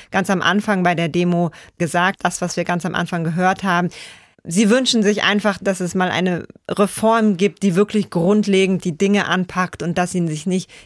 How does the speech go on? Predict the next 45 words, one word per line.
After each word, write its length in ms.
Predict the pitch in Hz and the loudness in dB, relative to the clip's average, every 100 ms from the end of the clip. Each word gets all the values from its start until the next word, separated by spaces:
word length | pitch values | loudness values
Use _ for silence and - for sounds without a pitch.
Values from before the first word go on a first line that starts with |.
| - | -2
immer 320 | 202 202 170 | 2 2 2
wieder 220 | 170 185 | 0 2
mit 200 | 180 180 | 0 -2
so 80 | 175 | -4
kleinen 400 | - 170 180 170 | -2 0 0 0
Dingen 480 | 175 175 175 165 - | 0 0 0 -2 0
aufhalten 640 | 180 180 175 175 175 185 | 0 -2 -2 0 0 0
müssen, 280 | 175 175 185 | 0 0 -2
insbesondere 680 | 180 180 185 175 170 160 180 | -4 -4 -2 0 0 -2 -2
dann, 320 | 170 175 185 | -2 0 0
wenn 180 | 170 160 - - | -2 -4 -10 -20
schon 200 | - 180 | -6 -2
relativ 640 | 165 180 208 196 185 170 | 0 2 2 0 -2 -2
früh 420 | - - 175 202 196 | -4 -4 0 0 0
absehbar 640 | - 160 - 170 175 165 156 | -2 -4 -4 -4 -2 -2 -2
ist, 160 | 170 - | -4 -4
dass 140 | 175 | -4
es 140 | 165 | -6
hier 180 | - 175 | -4 -4
ganz 240 | 175 175 - | -2 -4 -4
insgesamt 600 | 185 202 - 185 156 160 | 0 0 0 -4 -4 -4
auch 140 | - 147 | -4 -4
ein 140 | 151 | -6
Problem 420 | - 160 160 160 | -6 -4 -2 -2
bei 120 | 151 | -2
der 120 | 156 - | -4 -2
Umsetzung 560 | 170 165 156 - 160 | -4 -4 -6 -6 -6
geben 320 | 151 160 165 | -4 -2 -2
wird. 220 | 156 165 - - - - | -2 -4 -6 -14 -16 -4
Also 160 | 170 | -2
das 180 | 160 175 | 0 0
war 140 | 190 175 | 0 0
so 60 | |
ein 60 | 180 | 0
bisschen 360 | 175 202 175 - - _ | -2 -2 -4 -6 -16 _
der 200 | 170 - | -8 -4
Eindruck, 560 | 165 180 196 180 180 - - | -2 0 0 2 0 -2 -2
den 220 | 185 190 | 0 0
ich 260 | 180 - - _ _ _ _ | 0 -4 -16 _ _ _ _
von 220 | 190 185 | -4 -2
dort 260 | 165 175 180 | 2 2 0
vor 180 | - 160 | -4 -2
Ort 300 | 165 170 180 | 0 0 -2
mitgenommen 520 | 160 - 156 156 151 | -4 -4 -4 -2 -4
habe. 340 | 156 143 151 | -6 -6 -6